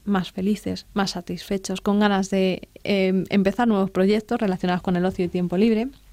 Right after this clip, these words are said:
con todos esos recursos sociales que pusimos a su disposición haciendo un simple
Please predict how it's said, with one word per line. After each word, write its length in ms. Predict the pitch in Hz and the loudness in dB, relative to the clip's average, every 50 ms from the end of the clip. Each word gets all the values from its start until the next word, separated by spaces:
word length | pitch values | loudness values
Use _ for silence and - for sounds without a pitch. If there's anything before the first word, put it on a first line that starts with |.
| - - - - - - - - - | -20 -20 -20 -20 -20 -20 -20 -16 -10
con 320 | - 202 190 180 180 180 185 | -4 -2 -2 0 0 0 0
todos 260 | - 196 196 202 208 | 2 0 0 0 -2
esos 220 | 196 - 208 190 | -2 -2 -2 -2
recursos 380 | 180 185 185 196 202 - 190 190 | -2 -2 -2 -4 -4 -4 -6 -6
sociales 320 | 202 190 - 196 190 190 | -6 -4 -2 -2 -2 -2
que 100 | - 214 | -4 -4
pusimos 360 | 190 196 - - 220 220 214 | -4 -2 0 2 2 2 2
a 60 | 220 208 | 0 0
su 120 | - 226 | 0 2
disposición 560 | 214 208 202 - 208 208 220 202 - 226 220 | 2 2 2 0 -2 0 -2 0 0 0 0
haciendo 340 | 214 208 - 226 214 208 208 | 0 0 0 0 0 0 0
un 60 | 214 | -2
simple 420 | - - 240 233 - 226 226 247 | -2 -4 -6 -6 -4 -6 -8 -8